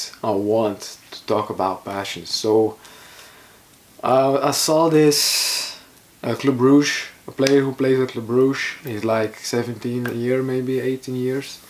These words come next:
And he's going to Austin with the reserves. And we were, like, a little bit vibing. And just by doing that, like, yeah, I wish him the best. I gave him knowledge about vibrations and thing. And I gave him the Aaron Doughty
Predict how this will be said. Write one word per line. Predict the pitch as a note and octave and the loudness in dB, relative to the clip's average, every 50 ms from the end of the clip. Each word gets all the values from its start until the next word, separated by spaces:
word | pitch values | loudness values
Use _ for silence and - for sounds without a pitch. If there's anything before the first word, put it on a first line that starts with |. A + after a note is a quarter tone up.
| - - - - - - - - - - - - - - | -20 -20 -20 -20 -20 -20 -20 -20 -20 -20 -20 -20 -10 -4
And | - C3 C3+ C3+ C3+ C#3 C#3 C#3 C3+ | -2 0 2 2 2 2 0 0 0
he's | B2 B2+ B2 | -2 -2 -2
going | A#2+ B2+ C#3 C#3 C#3 C3+ | 0 2 2 2 0 -2
to | C3 - - | -4 -4 -2
Austin | - A2+ A#2 - - - B2+ B2 A2+ | 0 0 0 0 -4 -8 -10 -8 -8
with | A2+ A2+ A2+ | -10 -10 -8
the | - A2 G#2+ G#2 G#2 G#2 G#2 G2+ G2 F#2+ F#2 - - - - _ _ - | -6 -4 -4 -4 -4 -6 -6 -10 -10 -12 -14 -16 -16 -20 -20 _ _ -14
reserves. | - - - G2 G#2+ A2 A#2+ B2 - - - - - - | -10 -6 -2 0 2 2 2 0 -2 -8 -10 -8 -4 -4
And | - A2+ A2+ A2+ A2+ | -4 -4 -4 -4 -4
we | A#2+ B2 | -2 0
were, | A#2+ B2+ C3 | 0 2 2
like, | C3+ C3 C3 A#2+ - - - | 2 2 0 0 -4 -8 -8
a | - A2+ | -8 -4
little | A2+ A#2+ B2 C3 | -2 0 0 0
bit | A#2 B2 A#2 | 0 -2 -4
vibing. | G#2+ - - F#2+ G2 A#2 B2 A#2 B2 C3 C3 C#3 D3 D3 - - - - - - - - - - - - - - - - - | -6 -4 -2 0 0 0 0 -2 -2 -4 -4 -6 -8 -10 -12 -18 -20 -20 -20 -20 -20 -20 -20 -20 -20 -20 -20 -20 -20 -12 -6
And | - C3 C3 C3 C3 C3+ C3 A#2+ | -2 -2 0 0 0 -2 -2 0
just | A#2+ D3+ F3+ F3+ E3 | 2 2 2 2 2
by | D#3+ D#3 D3+ | 2 2 2
doing | C#3 C#3+ E3 E3+ E3 D3 B2+ A#2 | 4 4 4 4 4 2 -2 -2
that, | G2+ A#2+ B2+ C3 C3 A#2 F#2+ | -2 0 2 2 2 0 0
like, | F#2 F#2 F#2+ F#2+ F#2 F2+ - - - - - - - - - | 0 0 0 0 -2 -4 -8 -14 -16 -16 -18 -20 -20 -20 -12
yeah, | - - A#2+ B2 | -6 -2 0 2
I | A#2+ | 4
wish | B2 C3+ C#3 C3+ - | 4 4 2 2 0
him | D3+ B2+ | -2 -2
the | A#2+ | -2
best. | B2 - - C#3 C#3 C#3 C#3 B2+ - - - | -6 -2 0 0 2 2 0 -2 -4 -6 -4
I | - A#2+ A#2+ | -4 -2 -2
gave | A#2+ A#2 C3 C3+ B2+ | 0 2 2 2 2
him | B2+ A#2+ A2+ | 0 -4 -4
knowledge | A2+ A#2+ B2+ C3 C3 C3 C3 C3 - | -2 0 2 2 2 2 0 -2 -4
about | A#2 G2 G#2+ G2+ G#2 G#2+ G#2 | -2 0 2 2 2 0 0
vibrations | - G#2+ G#2+ A2+ A2 G#2+ G#2 G#2+ A#2 A#2+ A#2 - B2+ A#2 G#2+ | -2 -2 -2 -2 -2 0 0 0 0 0 -2 -4 -6 -6 -6
and | A2+ A#2 A2+ | -8 -8 -10
thing. | A2 - A#2+ A2+ A#2 A#2 A2+ A2+ - - - - - - - - - - - | -8 -8 -6 -6 -6 -8 -10 -12 -16 -20 -20 -20 -20 -20 -20 -20 -20 -12 -8
And | A#2 A2+ | -4 -2
I | A2+ | 0
gave | A2 A#2 A#2+ B2 | 2 2 2 4
him | B2 B2+ B2 A2 | 2 2 0 0
the | G#2+ G#2 G#2 G#2 G2+ - | 0 0 0 0 -2 -2
Aaron | - A#2+ A#2+ A#2+ A#2+ A#2 A2 G2+ | -2 0 0 0 0 -2 -4 -2
Doughty | G2 G#2 G#2+ A#2 A#2+ A2+ A#2+ A#2 A#2 A2+ G#2+ | 0 0 2 0 0 0 0 -2 -2 -4 -6